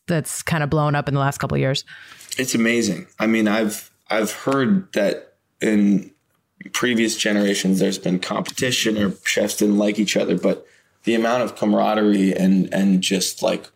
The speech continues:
Speaker 2: how welcome I felt when I was kinda starting out. Everybody's so incredibly nice, um,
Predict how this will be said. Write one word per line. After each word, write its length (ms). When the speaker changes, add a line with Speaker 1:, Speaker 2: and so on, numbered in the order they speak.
Speaker 2:
how 280
welcome 440
I 100
felt 400
when 160
I 120
was 140
kinda 240
starting 440
out. 220
Everybody's 640
so 540
incredibly 580
nice, 580
um, 480